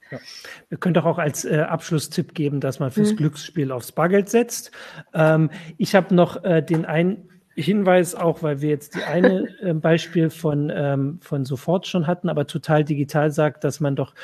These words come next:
Speaker 1: für manche Dienste würde es vielleicht reichen, Sachen einfach auszuwerten, das Ergebnis zu geben, die Analysen in Echtzeit zu liefern und die Daten dann zu löschen. Also natürlich könnte das für bestimmte Dienste,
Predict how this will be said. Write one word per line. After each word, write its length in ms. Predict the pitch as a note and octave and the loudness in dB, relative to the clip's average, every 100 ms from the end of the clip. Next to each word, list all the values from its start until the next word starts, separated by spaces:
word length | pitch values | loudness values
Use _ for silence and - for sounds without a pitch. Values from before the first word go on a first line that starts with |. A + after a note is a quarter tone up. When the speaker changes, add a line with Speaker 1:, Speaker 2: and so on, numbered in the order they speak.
| - - | -20 -4
Speaker 1:
für 140 | - | 2
manche 320 | D3 D3 D3+ | 4 4 2
Dienste 420 | C#3 C#3+ - D3+ C3 | 0 0 2 2 4
würde 140 | C#3+ | 2
es 80 | - | 2
vielleicht 280 | D3 C3+ C#3 | -2 -2 0
reichen, 380 | C#3 - C#3+ | 0 2 0
Sachen 300 | C3 C#3 - | 2 0 0
einfach 460 | D3+ C#3 - C3+ - | -4 -2 -2 -4 -2
auszuwerten, 840 | D#3+ E3 - D#3+ D#3 D#3+ D#3+ D#3+ D3+ | 0 0 0 0 4 2 2 0 0
das 220 | C#3+ - | 0 0
Ergebnis 460 | B2+ D3 E3 - | -2 0 0 -2
zu 100 | - | -6
geben, 480 | C3+ D3 D3 C#3+ D3 | -2 0 0 -2 -2
die 120 | D#3 | -2
Analysen 480 | C#3+ C3+ C3+ C#3+ D3 | 0 0 0 0 -2
in 60 | C#3 | -2
Echtzeit 460 | D3+ - - C#3+ | -4 -4 -2 -2
zu 100 | - | -2
liefern 360 | C#3 C#3+ C#3+ C#3 | -4 -2 -2 -2
und 80 | C3 | -4
die 80 | B2 | -4
Daten 320 | B2+ B2+ C3+ | -4 -4 -4
dann 160 | B2 | -6
zu 120 | - B2 | -6 -4
löschen. 320 | C3+ - A#2+ | -2 -4 -8
Also 200 | A#2 C3+ | -6 -4
natürlich 400 | B2 D#3 B2+ - | -2 -2 -4 -2
könnte 220 | C#3+ C3 | -4 0
das 180 | C#3 - | -2 -2
für 140 | D#3+ | -4
bestimmte 440 | C#3 - D3+ C#3 C#3 | -4 -2 -2 0 0
Dienste, 480 | D3+ D3+ - D#3 | 0 0 2 2